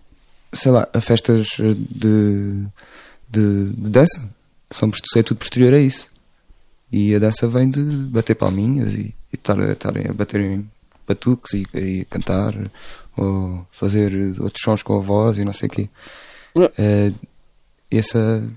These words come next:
Speaker 1: eu acho pi-, acho piada a isso.
Speaker 2: Não, mas eu t-, tava a perguntar na tua abordagem à, tu acabaste de dizer que não, que nunca começas, disseste não começas pelo ritmo quando estás a compor, mas nunca começas? Por exemplo, estavas a falar desta coisa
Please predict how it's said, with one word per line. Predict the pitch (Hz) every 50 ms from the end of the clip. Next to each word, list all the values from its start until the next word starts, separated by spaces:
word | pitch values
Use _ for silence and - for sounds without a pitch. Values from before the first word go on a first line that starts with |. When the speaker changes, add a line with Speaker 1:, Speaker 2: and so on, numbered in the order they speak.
| - _ -
Speaker 1:
eu | 110 113 113
acho | 117 - -
pi-, | - 117 -
acho | 110 104
piada | - - 113 113
a | 117
isso. | 113 107 - - _ _ -
Speaker 2:
Não, | 156 170
mas | 170 175 - - -
eu | - 160
t-, | 147 - - -
tava | - - 151 160 165
a |
perguntar | 151 - 165 156 160 - 165 165
na | 180 170
tua | - 165 165
abordagem | 165 147 139 143 139 127 139 143 143 135 139 139
à, | 135 135 131 131 127 127 127 127 135 131 - - - - - - -
tu | - 123
acabaste | - 131 123 135 - -
de | -
dizer | 143 131
que | - -
não, | 123 123 123 120 120 120 120 117 113 110 -
que | - -
nunca | 123 131 123 143 135
começas, | - - 131 131 127 127 - - 127 - - - - - - - - - - - - 101 -
disseste | - - 139 135 - -
não | 123 127 139 143
começas | 139 - 139 131 131 - 135 127
pelo | - - 127 123 120
ritmo | - - 127 120 - 151 127
quando | - 123
estás | 120 123 120 120
a | 120
compor, | - 120 117 - 123 117 120 135
mas | 139 131 123 - - - - - _ _ _ - _ _ _ _ _
nunca | - 151 180 139 147 170 165 175
começas? | - - - 127 123 135 - - 220 208 - - - - - - - -
Por | - 131
exemplo, | 135 131 135 123
estavas | 110 - 123 120 123 120
a | 123
falar | - - 131 131 127
desta | 120 123 - - 139
coisa | - - 127 123 123